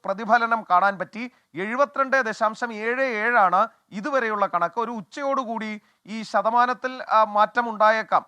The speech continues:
അതിൻ്റെ പൂർണ്ണമായ കണക്ക് വരുമെന്ന് പ്രതീക്ഷിക്കുന്നു. നമ്മൾ, ആ, ചില പ്രായമായ ആളുകളോട് പോലും ഇന്നലെ ഈ പോളിംഗ് സ-,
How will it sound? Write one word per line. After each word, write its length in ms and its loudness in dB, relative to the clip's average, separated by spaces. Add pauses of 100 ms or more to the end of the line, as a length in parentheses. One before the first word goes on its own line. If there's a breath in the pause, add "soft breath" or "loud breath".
(120)
അതിൻ്റെ 260 -2
പൂർണ്ണമായ 460 0
കണക്ക് 320 -2
വരുമെന്ന് 340 -6
പ്രതീക്ഷിക്കുന്നു. 640 -6 (280 soft breath)
നമ്മൾ, 220 0
ആ, 160 0
ചില 260 0
പ്രായമായ 600 4
ആളുകളോട് 480 4
പോലും 400 -4 (200 soft breath)
ഇന്നലെ 300 -4
ഈ 180 -6
പോളിംഗ് 400 -6
സ-, 80 -18